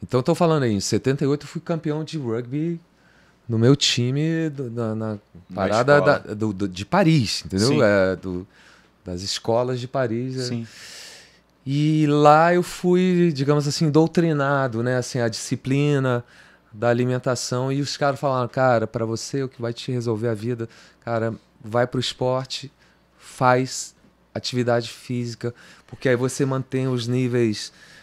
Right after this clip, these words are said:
Speaker 1: eh, da glicose, da glicemia no, em níveis toleráveis e bons pra você continuar, seguir adiante." E, e, bom, enfim,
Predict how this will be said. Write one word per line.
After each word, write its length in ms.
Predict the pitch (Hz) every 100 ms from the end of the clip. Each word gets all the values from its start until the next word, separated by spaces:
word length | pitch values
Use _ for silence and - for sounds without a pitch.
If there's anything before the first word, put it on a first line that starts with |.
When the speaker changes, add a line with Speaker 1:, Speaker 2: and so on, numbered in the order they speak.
| - -
Speaker 1:
eh, 400 | 113 107 101 90
da 160 | 113
glicose, 640 | 113 120 - 131 127 120 120
da 100 | 120
glicemia 840 | 120 120 - 123 117 127 131 131
no, 240 | 131 131 127
em 100 | 123
níveis 440 | 123 123 127 120 -
toleráveis 720 | 127 135 143 131 139 139 127
e 40 |
bons 460 | 135 127 135 147 - - - - _
pra 120 | 135
você 840 | 139 143 - 139 139 143 147 147 143 - _ _ _ -
continuar, 560 | 135 - 131 127 131
seguir 260 | 127 - 117
adiante." 720 | 139 143 139 165 170 120 87 - _ -
E, 60 |
e, 40 | - _
bom, 280 | - 87 85 - _ _ - - _ -
enfim, 380 | 90 - 87